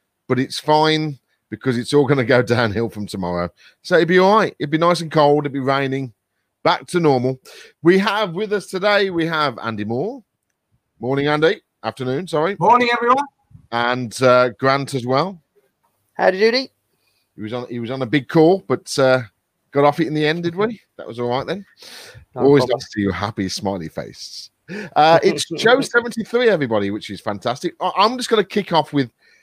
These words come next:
Speaker 1: with something, uh, which I wanna talk about right at the top of the shop, is a couple of people who are, who have started a new business, uh,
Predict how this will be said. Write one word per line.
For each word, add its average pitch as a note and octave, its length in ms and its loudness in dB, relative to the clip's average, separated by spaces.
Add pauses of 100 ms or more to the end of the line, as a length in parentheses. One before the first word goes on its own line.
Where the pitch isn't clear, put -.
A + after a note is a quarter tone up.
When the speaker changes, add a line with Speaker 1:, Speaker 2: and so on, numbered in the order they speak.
(320)
Speaker 1:
with C3 180 -2
something, C#3+ 260 0 (120)
uh, B2+ 220 4
which B2+ 180 -4
I C3+ 40 0
wanna B2+ 120 0
talk C#3 140 -2
about A#2+ 220 0
right C3 200 2
at F2+ 100 -10
the A2 60 -8
top - 340 -6 (120)
of F#2+ 260 -10
the F#2 80 -18
shop, - 280 -10 (220)
is A2 380 -10
a G#2 80 -12
couple - 260 -14
of A2 80 -8
people A2+ 320 -2
who G#2 80 -2
are, A2 240 2 (320)
who A2+ 80 0
have G#2 100 0
started B2+ 360 0
a A2 40 -4
new A2+ 140 -2
business, G#2 540 -6 (420)
uh, G2 240 0